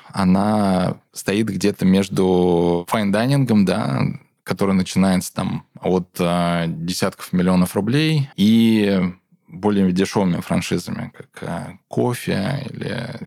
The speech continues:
пиццерии, да. Построить ресторан «Гагава» под ключ, э, стоит сейчас, э, ну, порядка двадцати, двадцати двух миллионов рублей.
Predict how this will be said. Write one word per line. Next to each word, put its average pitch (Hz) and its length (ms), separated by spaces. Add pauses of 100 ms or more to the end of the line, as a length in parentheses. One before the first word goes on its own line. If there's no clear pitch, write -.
пиццерии, 107 600
да. 123 260 (240)
Построить 117 460
ресторан 101 480
«Гагава» 135 580
под - 200
ключ, - 500
э, 95 140
стоит 120 380
сейчас, - 520
э, 101 200
ну, - 120
порядка 98 400
двадцати, 98 460
двадцати 104 360
двух 98 280
миллионов 95 360
рублей. - 380